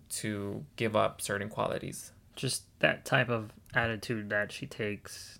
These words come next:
Speaker 2: that type of stance that she takes is not good for this type of competition,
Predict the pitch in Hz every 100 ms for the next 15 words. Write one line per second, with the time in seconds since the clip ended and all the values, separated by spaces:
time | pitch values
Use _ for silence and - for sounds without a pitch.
0 | - 104 - - 120 113 104 - - 113
1 | 101 98 107 - 107 - 104 - 110 117
2 | 113 107 104 101 - 110 101 95 - -
3 | - - - - - - - - - -
4 | - - 120 123 139 - - - - -
5 | 92 - 110 - - - -